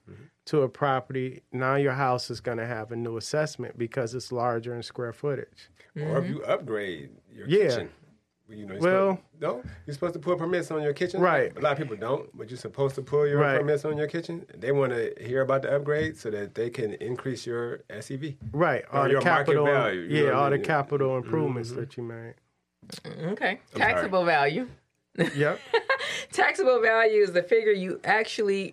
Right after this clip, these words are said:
Speaker 3: um, is what you actually pay your taxes on, the taxable value. So a lot of people think that you pay, um, taxes based on the state equalized value, but it's not paid on the state equalized value. It's paid on the, um, actual taxable value, right?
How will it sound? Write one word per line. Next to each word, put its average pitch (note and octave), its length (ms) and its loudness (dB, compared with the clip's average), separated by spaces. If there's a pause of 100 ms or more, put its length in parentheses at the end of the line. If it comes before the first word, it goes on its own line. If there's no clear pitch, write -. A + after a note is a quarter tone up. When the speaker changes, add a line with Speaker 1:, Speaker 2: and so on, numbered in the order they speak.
Speaker 3:
um, E3 460 2
is F3 200 -2
what F#3+ 180 -4
you F#3+ 100 0
actually F3+ 260 -2
pay E3+ 140 2
your D3+ 120 4
taxes C#3 380 -2
on, A#2+ 200 -2
the A#2 80 -6
taxable C3+ 440 0
value. B2 380 2
So C3+ 280 0 (380)
a E3 60 2
lot F3 160 4
of G3 80 -2
people G3 220 -2
think E3+ 260 2
that - 220 4
you D#3+ 240 0
pay, D#3 540 2
um, D3 240 4
taxes D#3 360 0
based D3+ 260 0
on C#3+ 180 0
the C3+ 320 0
state D3+ 240 0
equalized D3 500 2
value, C3+ 420 0
but C#3 300 2
it's C#3+ 120 -2
not C#3+ 360 0 (460)
paid D#3+ 260 4
on C3+ 100 0
the D3 80 -2
state C#3+ 260 0
equalized C3+ 440 0
value. B2+ 340 2
It's C3 80 -2
paid C#3 300 2
on A#2+ 260 0
the, A2+ 220 2
um, B2 240 -4
actual C3 560 0 (220)
taxable B2+ 640 -2 (340)
value, C3 500 0 (220)
right? C#3 260 0